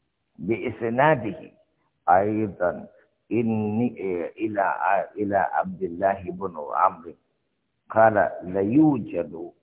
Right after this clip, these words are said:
من مسيرة أربعين عاما". Badalan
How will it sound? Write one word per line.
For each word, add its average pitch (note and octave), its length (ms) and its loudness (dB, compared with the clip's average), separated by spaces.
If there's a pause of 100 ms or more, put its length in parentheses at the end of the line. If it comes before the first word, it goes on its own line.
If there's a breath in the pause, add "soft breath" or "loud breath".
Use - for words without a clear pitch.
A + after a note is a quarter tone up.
(460)
من A2+ 400 -2
مسيرة F2 600 -4
أربعين D2+ 680 -4
عاما". C2 440 -6 (1000)
Badalan G#2+ 800 -2